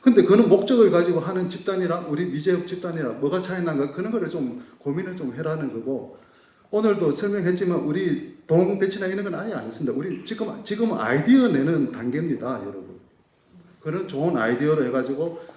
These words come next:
최상의, 세계 최고의, 정말 공동주택은 우리나라가 최고입니다.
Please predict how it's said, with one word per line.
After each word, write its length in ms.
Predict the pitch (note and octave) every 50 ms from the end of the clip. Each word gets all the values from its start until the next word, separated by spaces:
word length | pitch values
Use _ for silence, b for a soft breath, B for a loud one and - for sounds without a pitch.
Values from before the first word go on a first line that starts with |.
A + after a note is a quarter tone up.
| B
최상의, 680 | B - - G3 F3+ F#3+ F#3 E3+ D#3 B2+ G#2+ - - -
세계 320 | - - - F3 D#3 E3+ E3
최고의, 560 | - - F#3 F3+ - D#3+ D3 B2+ A2 F2+ - - - B B B B
정말 220 | B G#3 G3 F#3 -
공동주택은 640 | - F3+ G3+ G#3 A#3 A3+ A3 - - A3 G3 F3
우리나라가 800 | C#3+ B2+ B2+ D3 D#3 F#3 G#3+ A3+ G3 D#3 C#3 C3 B2+ A#2+ A2 -
최고입니다. 680 | - - G3 G#3 G3+ G3+ F3+ C#3+ - C#3 D3 C3 -